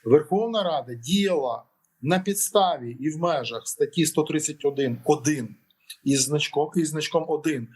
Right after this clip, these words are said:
Конституції України і, е, <clears throat>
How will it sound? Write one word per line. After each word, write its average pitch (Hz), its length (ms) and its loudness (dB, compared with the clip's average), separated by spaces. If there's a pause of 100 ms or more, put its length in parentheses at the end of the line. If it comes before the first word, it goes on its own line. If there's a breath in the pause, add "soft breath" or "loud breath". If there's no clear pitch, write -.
(140 soft breath)
Конституції 147 680 0
України 202 680 0 (460 loud breath)
і, 226 340 4
е, 170 160 2 (100)
<clears throat> 214 420 -2